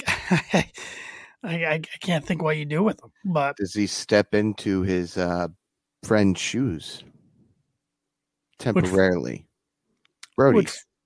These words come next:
Speaker 1: yeah, that's, that's a good point. Um,
Speaker 2: Until, you know, negative one
Speaker 1: I
Speaker 2: is
Speaker 1: know, it's
Speaker 2: truly
Speaker 1: so
Speaker 2: able
Speaker 1: ten
Speaker 2: to
Speaker 1: year,
Speaker 2: get in the
Speaker 1: that's like
Speaker 2: ring.
Speaker 1: ten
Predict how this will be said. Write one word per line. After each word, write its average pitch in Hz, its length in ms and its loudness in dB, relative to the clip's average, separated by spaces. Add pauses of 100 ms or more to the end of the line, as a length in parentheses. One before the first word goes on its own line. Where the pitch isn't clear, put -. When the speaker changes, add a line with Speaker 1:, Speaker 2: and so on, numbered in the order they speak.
(1200)
Speaker 1:
yeah, 254 340 12
that's, 220 380 6
that's 208 200 2
a 214 60 0
good 202 180 8
point. 196 400 6
Um, 156 640 -4
Speaker 2:
Until, 110 720 8
you 101 140 2
know, 95 160 2
negative 92 500 -2
one 92 360 2
Speaker 1:
I - 20 -2
Speaker 2:
is 90 260 -4
Speaker 1:
know, - 120 -10
it's 170 80 -4
Speaker 2:
truly 95 560 4
Speaker 1:
so - 100 -12
Speaker 2:
able 98 280 2
Speaker 1:
ten - 200 0
Speaker 2:
to 170 60 -2
Speaker 1:
year, 165 140 0
Speaker 2:
get 170 100 -6
in - 60 -6
the 196 60 -2
Speaker 1:
that's 185 120 -2
like 190 80 0
Speaker 2:
ring. 190 100 -2
Speaker 1:
ten 208 140 -2